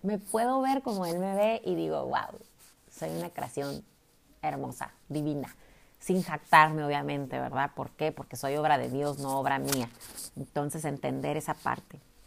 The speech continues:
Ni obra de nadie más. Entonces, hay que darnos nuestro, am, exacto valor y aprecio en la medida de, de quiénes somos en Cristo, de quién nos ha hecho, de, de quién somos hijas. Ese es nuestro valor y nuestro aprecio.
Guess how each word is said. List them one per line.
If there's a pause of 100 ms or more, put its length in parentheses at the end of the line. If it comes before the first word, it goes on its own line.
(760)
Ni
obra
de
nadie
más. (500)
Entonces,
hay
que
darnos
nuestro, (1400)
am, (1080)
exacto
valor
y
aprecio
en
la
medida
de, (300)
de
quiénes
somos
en
Cristo, (180)
de
quién
nos
ha
hecho,
de,
de
quién
somos
hijas.
Ese
es
nuestro
valor
y
nuestro
aprecio.